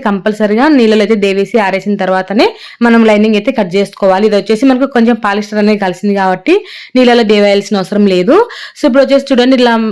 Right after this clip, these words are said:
మడతనే తీసేసి ఈ విధంగా ఫోల్డింగ్ అనేది నా సైడ్ పెట్టేసుకొని ఓపెన్స్ అనేది నాకు ఆపోజిట్లో పెట్టేశాను. ఇప్పుడు స్కేల్ అనే ఒక స్కేల్ తీసేసుకొని కింద చూడండి ఎక్కువ తక్కువలు అనేవి మనకు బాగా కనిపిస్తున్నాయి, వీటిని అయితే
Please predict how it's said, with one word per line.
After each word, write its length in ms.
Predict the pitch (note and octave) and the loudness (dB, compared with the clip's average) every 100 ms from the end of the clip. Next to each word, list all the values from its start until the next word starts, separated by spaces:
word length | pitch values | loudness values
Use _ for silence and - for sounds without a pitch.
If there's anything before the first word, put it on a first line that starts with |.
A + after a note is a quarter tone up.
| G3+ | -2
మడతనే 300 | G3+ A#3 A3+ G#3+ | -2 -2 0 0
తీసేసి 280 | G3 G#3 C4+ | -2 0 0
ఈ 20 | G#3+ | 0
విధంగా 260 | G3+ G#3 G#3 | 0 0 0
ఫోల్డింగ్ 300 | G#3 G3+ G3+ G3 | -2 0 0 -2
అనేది 240 | F#3+ C4 B3 | 0 0 -2
నా 60 | F#3+ | -2
సైడ్ 140 | G#3 F#3 | -4 -4
పెట్టేసుకొని 420 | F3+ F#3+ - A3+ A3+ | -6 -6 -4 0 0
ఓపెన్స్ 240 | G3+ F#3+ G#3 | 0 -2 -2
అనేది 160 | A#3+ B3 | 0 0
నాకు 160 | - - F3 | -4 -6 -4
ఆపోజిట్లో 380 | F#3+ F#3+ F#3+ G#3+ F#3+ | -2 -4 -4 -6 -6
పెట్టేశాను. 480 | - F3 F#3 G#3+ G#4+ - _ _ _ _ _ _ _ _ _ _ _ _ _ - - - | -8 -6 -2 0 0 -2 _ _ _ _ _ _ _ _ _ _ _ _ _ -20 -8 -4
ఇప్పుడు 280 | A#3 B3 D#4+ A#4 - - - | -2 2 2 0 -6 -18 -6
స్కేల్ 300 | - B3+ B3 | 0 2 2
అనే 120 | A#3+ A#3 | 2 0
ఒక 100 | A3 | -2
స్కేల్ 240 | - A#3+ A#3+ A3 | -2 0 0 0
తీసేసుకొని 500 | G3+ G#3 - A#3 D4 | -2 -2 0 0 2
కింద 140 | B3+ A#3 | 0 2
చూడండి 220 | A#3+ A#3 A#3 | 2 2 0
ఎక్కువ 140 | A3+ A3+ | -2 -4
తక్కువలు 220 | A3+ A3 | -2 0
అనేవి 240 | A3 A3+ D4 | 2 2 2
మనకు 200 | B3+ A3 G3+ | 0 -2 -2
బాగా 140 | G#3 G#3+ | -2 -2
కనిపిస్తున్నాయి, 560 | G3 G#3+ A3 G#3 A#3+ G4 - - A#3 | -4 -4 -2 0 0 0 -4 -6 -2
వీటిని 220 | A#3 A3+ | 0 0
అయితే 120 | G#3+ | 0